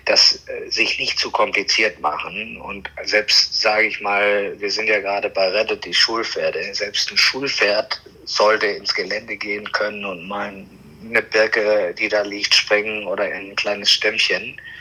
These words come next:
Wirklich einfach sich Gedanken machen, Kleinigkeiten ausprobieren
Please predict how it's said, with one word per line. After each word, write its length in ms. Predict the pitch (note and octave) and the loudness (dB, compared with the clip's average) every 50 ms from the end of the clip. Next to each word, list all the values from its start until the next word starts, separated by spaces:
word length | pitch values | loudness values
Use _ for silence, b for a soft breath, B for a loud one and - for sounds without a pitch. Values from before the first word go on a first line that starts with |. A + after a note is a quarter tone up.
| B B B B B B B B B B B - | B B B B B B B B B B B -12
Wirklich 520 | A#2+ A2+ A2+ B2+ B2+ B2+ B2 B2 A2+ G#2 F#2+ | 0 2 2 4 4 4 2 2 2 2 2
einfach 680 | G#2+ A#2 A#2+ - - - B2 A#2 A2+ A#2 A#2 - - - _ _ _ _ _ _ _ _ - | 4 2 2 2 0 0 2 2 2 2 0 -2 -8 -12 _ _ _ _ _ _ _ _ 0
sich 220 | C#3 - - - | 0 0 0 2
Gedanken 500 | - - - - - C#3 C3 B2 C#3 C3+ | 0 0 2 2 0 0 0 -2 -4 0
machen, 560 | B2 A2+ A2+ A#2 - A#2 A#2 A2+ A2+ A2 G#2+ - - _ _ _ _ - | 2 2 2 2 0 -2 -4 -4 -8 -10 -10 -14 -20 _ _ _ _ -2
Kleinigkeiten 720 | - A2+ A2 A2+ A#2 A2+ G#2+ - - G#2+ - - G#2 - | 2 4 4 4 2 0 -2 0 0 0 0 -2 -6 -2
ausprobieren 1040 | - A2+ C3 C3 - - - A#2+ G#2+ - A#2 G#2+ G#2 G#2 G#2 G2+ G#2 G2+ G2 G2 | 0 0 2 0 0 -2 -2 -2 -2 0 0 2 4 4 4 4 2 -2 -4 -6